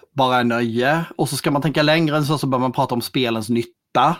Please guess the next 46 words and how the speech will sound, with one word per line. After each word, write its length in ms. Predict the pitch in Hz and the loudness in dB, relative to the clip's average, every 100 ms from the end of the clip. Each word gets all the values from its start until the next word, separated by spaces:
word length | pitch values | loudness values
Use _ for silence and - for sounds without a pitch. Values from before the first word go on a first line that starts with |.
| - | -6
som 200 | - 131 | -6 -2
lärande 580 | 127 120 123 117 120 117 | 2 2 2 2 0 0
eller 400 | 120 123 123 120 | 0 2 0 0
i 60 | 120 | -2
något 160 | 117 | -2
annat 240 | 127 120 - | -2 -4 -2
sammanhang. 380 | 131 120 127 135 | -2 0 0 0
Men 140 | 143 - - - - - _ _ _ - | 0 -4 -14 -16 -18 -20 _ _ _ -2
det 100 | 160 | -2
finns 480 | - 208 247 214 | 0 2 2 2
en 200 | - 160 | 2 2
nytta 460 | 156 156 _ - 147 | 2 -2 _ 0 2
även 360 | 160 143 135 135 | 4 2 2 2
i 60 | |
nöje. 480 | 139 170 165 220 - - _ _ _ _ | 2 2 0 0 -4 -6 _ _ _ _
Och 100 | 143 | -2
det 260 | 175 196 202 - | 2 0 -2 -2
kanske 220 | 208 190 | 0 2
man 100 | 175 | 2
glömmer 240 | 185 180 | 4 2
bort 340 | 170 240 - 151 | 2 -2 -2 -4
ibland. 300 | 131 139 143 | -2 -4 -2
Och 60 | |
det, 240 | 147 175 170 | 2 2 2
det, 480 | - - - - - - - - _ _ _ - | -4 -10 -6 -8 -8 -18 -20 -20 _ _ _ -2
det 160 | 170 | -2
får 240 | 170 214 190 | 2 4 4
jag 100 | 165 | 4
ofta 320 | - - 196 | 0 0 2
när 100 | 180 | 2
jag 120 | 151 | 2
pratar 320 | 156 143 208 | 2 2 0
om 100 | 185 | -2
spel. 260 | 135 147 127 | -4 -6 -2
Så, 60 | |
"Ja, 60 | 139 | 0
men 140 | 170 | 0
det 60 | 247 | -2
är 60 | - | 0
kul, 180 | 143 | -2
det 60 | 160 | 0
håller 160 | 208 202 | 0 0
mina 180 | 175 | 0
barn 300 | 143 202 175 | 2 2 2
på 220 | 151 147 - | -2 -6 -6
med." 180 | 120 | -6